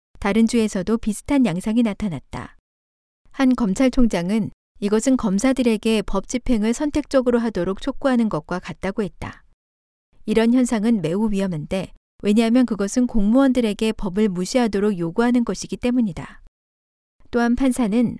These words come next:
판결권으로 행정부처의 법령을 금지할 수도 있다. 예를 들어 미국 이민법에 따라 대통령은 필요한 경우 모든 외국인의 입국 금지를 명령할 수 있다. 그러나 자유주의 성향의 판사들은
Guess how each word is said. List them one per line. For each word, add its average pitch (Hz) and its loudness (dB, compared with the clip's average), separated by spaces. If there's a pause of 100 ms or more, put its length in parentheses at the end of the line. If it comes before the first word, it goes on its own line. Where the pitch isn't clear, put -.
판결권으로 226 -2 (340)
행정부처의 262 2
법령을 185 -2
금지할 214 0
수도 - -6
있다. - -12 (680)
예를 202 0
들어 190 -2
미국 220 0
이민법에 208 0
따라 180 -6 (140)
대통령은 202 0
필요한 302 0
경우 185 -4 (280)
모든 220 4
외국인의 202 -2
입국 - -8
금지를 208 -2
명령할 220 0
수 - -8
있다. - -14 (640)
그러나 190 0
자유주의 220 0
성향의 240 0
판사들은 233 -2